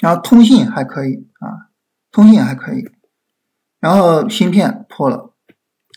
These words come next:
啊。光刻机，我们昨天说光刻机比较重要啊，光刻机到目前为止还是没有，就是说深跌破位的啊。光刻机到现在还是相对来说比较重要的啊。卫星导航破了啊，医药也比较重要，是吧？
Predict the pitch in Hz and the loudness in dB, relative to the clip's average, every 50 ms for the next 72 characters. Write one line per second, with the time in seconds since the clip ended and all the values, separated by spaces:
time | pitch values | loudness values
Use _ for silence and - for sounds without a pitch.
0 | _ _ - 170 - - 214 226 233 233 190 175 208 226 202 139 120 120 117 147 | _ _ -14 -12 -4 0 2 2 4 4 2 2 4 2 4 2 0 -2 -2 -4
1 | 156 175 190 190 208 185 185 196 202 190 165 - 170 185 165 143 127 - - - | -4 -4 -4 -4 -4 -2 -2 0 -2 -2 -2 -6 -8 -6 -6 -4 -4 -4 -6 -4
2 | 147 131 127 127 - - - - - - - - - - 170 196 190 170 156 170 | -2 -2 0 -2 -2 -6 -12 -16 -18 -18 -18 -12 -6 -4 -2 -2 -2 -2 -4 -2
3 | 175 180 196 208 196 - 151 135 127 131 131 127 135 131 135 143 139 135 139 135 | -2 0 2 2 0 0 -2 -2 -2 -2 -2 -4 -6 -10 -10 -10 -10 -6 -4 -4
4 | 131 135 139 - - - - _ _ _ _ _ _ - 156 - - - 143 135 | -2 -2 -4 -6 -8 -10 -16 _ _ _ _ _ _ -20 -20 -18 -16 -14 -14 -12
5 | - - 151 143 135 135 135 131 - 139 131 135 135 120 - - _ _ _ - | -10 -10 -10 -8 -6 -6 -8 -6 -6 -6 -6 -4 -6 -8 -10 -12 _ _ _ -20
6 | - - - - - 160 160 156 147 135 143 147 135 139 131 131 - 156 151 156 | -20 -20 -16 -10 -8 -8 -6 -6 -8 -8 -10 -8 -6 -6 -6 -6 -6 -8 -6 -6
7 | 143 - - _ _ _ _ _ _ _ _ _ _ - 131 147 156 151 139 131 | -8 -8 -10 _ _ _ _ _ _ _ _ _ _ -8 -6 -6 -6 -6 -6 -8
8 | - - - 160 160 165 160 143 143 160 156 135 135 143 131 131 - - 143 143 | -8 -8 -6 -4 -4 -2 -2 -4 -4 -6 -8 -8 -6 -6 -6 -6 -6 -8 -10 -8
9 | 131 - - - - - _ - 165 - - _ _ _ - 165 160 156 160 156 | -8 -8 -10 -12 -14 -18 _ -20 -20 -20 -20 _ _ _ -10 -8 -8 -6 -6 -6
10 | 147 135 135 139 143 139 135 - - _ _ _ - 151 139 - - _ _ _ | -6 -6 -6 -6 -6 -8 -8 -10 -14 _ _ _ -12 -10 -10 -10 -12 _ _ _
11 | _ _ _ _ _ _ _ _ _ _ _ _ _ _ _ _ _ _ _ - | _ _ _ _ _ _ _ _ _ _ _ _ _ _ _ _ _ _ _ -20
12 | 175 170 170 - - _ _ _ _ _ - 214 220 254 269 277 262 190 143 131 | -20 -20 -20 -20 -20 _ _ _ _ _ 0 2 4 4 4 4 2 2 0 0
13 | 123 117 - 131 127 120 110 - 127 120 131 127 117 - - _ _ - 143 131 | -2 -2 -2 -2 -2 -2 -4 -6 -6 -6 -6 -6 -8 -10 -16 _ _ -10 -10 -10
14 | 135 - | -10 -10